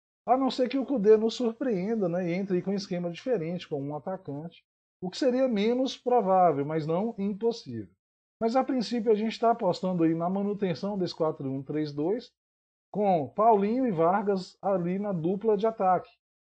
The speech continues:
O trio de meias, né, a gente, provavelmente a gente vai ter o Patrick ali pela esquerda, o Zaratio centralizado, e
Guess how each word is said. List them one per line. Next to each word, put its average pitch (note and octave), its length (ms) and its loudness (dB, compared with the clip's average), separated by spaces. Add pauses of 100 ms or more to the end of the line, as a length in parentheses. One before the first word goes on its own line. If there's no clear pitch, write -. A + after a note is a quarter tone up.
(540)
O B3+ 100 0
trio D4+ 320 2
de C4+ 100 -2
meias, G3 520 6
né, G#3+ 140 -2
a A3 40 2
gente, A3 400 -4
provavelmente G#3+ 840 2
a D#3+ 40 -2
gente F3 180 -4
vai E3+ 160 0
ter E3 140 0
o D#3+ 80 2
Patrick F3 640 -2
ali C#3+ 260 0
pela C3+ 580 -4
esquerda, B3 720 -2 (280)
o F#3 60 -6
Zaratio F#3 640 4
centralizado, D3+ 1000 -2
e C3+ 80 -6